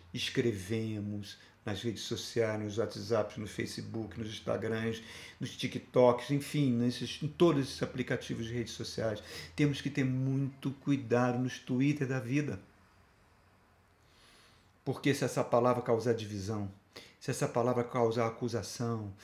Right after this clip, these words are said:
se essa palavra of-, trazer dolo, sofrimento no meio do povo de Deus,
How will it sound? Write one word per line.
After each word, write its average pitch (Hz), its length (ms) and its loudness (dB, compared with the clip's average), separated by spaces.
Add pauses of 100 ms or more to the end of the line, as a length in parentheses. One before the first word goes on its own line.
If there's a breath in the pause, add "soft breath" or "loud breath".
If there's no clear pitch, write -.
(220 loud breath)
se - 100 -10
essa 143 140 0
palavra 123 560 2 (640 loud breath)
of-, - 260 -4 (540)
trazer 127 500 4
dolo, 139 580 10
sofrimento 147 840 4
no 143 80 4
meio 131 220 4
do 113 100 -6
povo 107 320 -8
de 98 120 -8
Deus, 98 460 -6